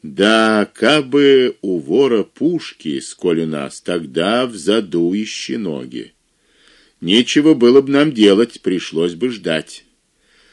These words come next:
Казак кончен, да атамана изломил. Скоро в бой не наладится.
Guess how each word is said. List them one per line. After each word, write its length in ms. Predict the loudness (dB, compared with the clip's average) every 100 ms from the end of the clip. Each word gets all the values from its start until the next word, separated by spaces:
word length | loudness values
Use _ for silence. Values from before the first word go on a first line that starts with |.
| _ _
Казак 520 | -6 -4 0 0 0
кончен, 680 | 0 2 2 -2 -10 -12 -16 _ _
да 300 | -12 -6 -4
атамана 840 | -4 -6 -4 -2 0 0 -2 -4 -8
изломил. 720 | -8 -6 -4 -4 -6 -10 -12 -16 _ _ _ _ _ _ _
Скоро 540 | -18 -2 4 8 8
в 80 | 6
бой 280 | 4 2 2
не 120 | 0
наладится. 840 | -2 0 2 0 -2 -8 -14 -16